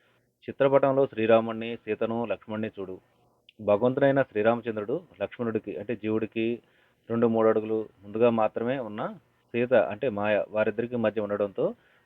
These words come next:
లక్ష్మణుడికి శ్రీరామచంద్రుడి దర్శనం దక్కకుండా ఉంది. నూట ఒకటి. ప్రశ్న: అయ్యో, మేము ఎందువల్ల ఇలా బద్ధులమై ఉన్నాం? ఎందుకు భగవంతుని చూడలేకపోతున్నాం? శ్రీరామకృష్ణులు: జీవుడి అహంకారమే మాయ.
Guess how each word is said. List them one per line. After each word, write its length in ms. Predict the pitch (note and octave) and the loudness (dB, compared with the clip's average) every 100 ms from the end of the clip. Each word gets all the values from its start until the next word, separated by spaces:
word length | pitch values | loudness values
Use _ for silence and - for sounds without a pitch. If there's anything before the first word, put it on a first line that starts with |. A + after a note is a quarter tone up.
| - | -6
లక్ష్మణుడికి 640 | G#2 - C3 B2+ A#2 B2+ | -6 -2 -2 -2 0 -2
శ్రీరామచంద్రుడి 640 | A2+ A2 A#2 A#2+ A#2 G#2+ G2+ | 0 2 2 2 -2 -4 -2
దర్శనం 360 | G2+ - A#2 G2+ | -4 -4 -6 -6
దక్కకుండా 460 | F#2 G2 G#2+ G#2 | -6 -6 0 2
ఉంది. 500 | G2 F#2 G#2 G2+ F2 - _ _ _ _ _ _ _ - | 2 -2 -4 -4 -6 -14 _ _ _ _ _ _ _ -8
నూట 180 | G#2+ A2 | -2 -2
ఒకటి. 280 | G#2 G2+ - _ _ _ _ | -2 -6 -10 _ _ _ _
ప్రశ్న: 240 | G2 - G2+ | -8 -4 -2
అయ్యో, 380 | G2 G#2+ A2 - _ _ _ _ _ _ | 0 2 0 -4 _ _ _ _ _ _
మేము 240 | A#2 B2 A2+ | 4 6 4
ఎందువల్ల 320 | A2+ C#3 D3 | 2 4 6
ఇలా 220 | C#3+ B2 | 6 4
బద్ధులమై 480 | G2+ G2+ A#2 B2 A#2+ | 2 -2 -4 -2 -2
ఉన్నాం? 420 | G#2+ G#2+ G#2+ A2 _ _ _ _ | -4 -8 -10 -12 _ _ _ _
ఎందుకు 240 | A2 C3 D3 | -4 2 4
భగవంతుని 440 | A2+ G#2+ B2 B2+ | 4 4 2 0
చూడలేకపోతున్నాం? 920 | A2+ G#2+ A2+ G#2+ G#2 G#2 G#2 G#2 G2+ G#2+ _ _ _ _ _ _ _ | 0 2 2 0 -6 -8 -6 -8 -10 -16 _ _ _ _ _ _ _
శ్రీరామకృష్ణులు: 720 | A2+ A#2 A2+ - - G2 F2+ - _ _ _ _ _ A2 | 4 4 4 -2 -12 -10 -12 -14 _ _ _ _ _ -2
జీవుడి 340 | A#2 C#3 D3+ | 2 4 4
అహంకారమే 720 | A2 A#2 A#2 A#2+ A#2 A#2 C#3 | 4 2 2 4 6 4 -4
మాయ. 380 | A2+ G#2 G#2 | -4 -2 0